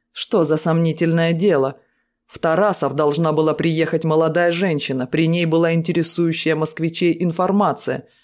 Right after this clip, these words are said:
В том, что информация у женщины, они не сомневались, потому что долгое время следили за ней, правда, с небольшим отставанием.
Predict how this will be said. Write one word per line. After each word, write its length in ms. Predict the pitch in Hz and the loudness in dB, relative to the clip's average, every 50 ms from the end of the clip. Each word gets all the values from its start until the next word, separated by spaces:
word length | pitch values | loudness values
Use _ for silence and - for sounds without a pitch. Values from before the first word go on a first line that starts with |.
| _ _ - | _ _ -16
В 80 | - | -6
том, 180 | - - 156 156 | -2 -2 -2 0
что 180 | 151 - 170 156 | -2 -2 -2 -2
информация 680 | 151 147 165 160 156 165 165 156 147 - - 165 156 | -2 0 -2 0 0 0 0 0 0 0 0 2 2
у 80 | 156 160 | 2 2
женщины, 460 | 151 190 214 214 190 - 147 143 143 | 2 2 2 2 0 0 -2 -2 -2
они 240 | 143 151 165 165 160 | 0 0 0 0 0
не 120 | 160 160 | 0 0
сомневались, 760 | 156 - 170 170 175 180 185 180 202 170 143 131 123 - - - - - _ _ - | 0 0 -2 -2 -2 -2 -2 0 0 0 0 0 -2 -4 -6 -12 -16 -20 _ _ -6
потому 320 | - 156 - 156 156 160 | -4 -2 0 0 0 0
что 180 | 156 - - 160 | -2 0 -2 0
долгое 440 | 147 170 175 170 165 160 170 170 165 | 2 2 2 2 2 2 2 2 2
время 320 | 160 170 180 170 170 160 | 2 2 2 2 2 0
следили 500 | 160 - 190 185 185 175 214 220 170 147 | 0 0 0 0 0 0 0 0 0 0
за 180 | 139 - 143 139 | 0 0 0 0
ней, 280 | 143 139 131 127 - _ _ _ _ - | 0 0 -2 -4 -8 _ _ _ _ -4
правда, 320 | - 160 165 160 156 165 160 | -2 0 0 0 0 0 0
с 100 | 165 170 | 0 0
небольшим 500 | 175 165 160 165 160 160 - 180 170 170 | 0 0 2 2 0 0 0 -2 -2 -2
отставанием. 800 | 165 170 - - 208 190 185 208 185 151 143 135 127 123 - | -2 -2 -2 -2 0 0 0 0 0 0 0 -2 -2 -4 -6